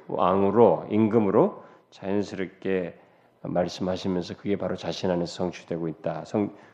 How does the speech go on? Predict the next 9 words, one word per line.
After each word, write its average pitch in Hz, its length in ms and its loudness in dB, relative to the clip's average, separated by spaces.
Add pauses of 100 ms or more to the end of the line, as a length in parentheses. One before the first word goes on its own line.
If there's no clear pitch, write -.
궁극적으로도 95 800 -2
또 117 80 0
성취될 110 480 -2
것이라는 85 400 -4
것을 131 260 -4 (160)
말을 85 240 -4
해주고 82 260 -10
있습니다. - 480 -12 (1300)
먼저 120 220 0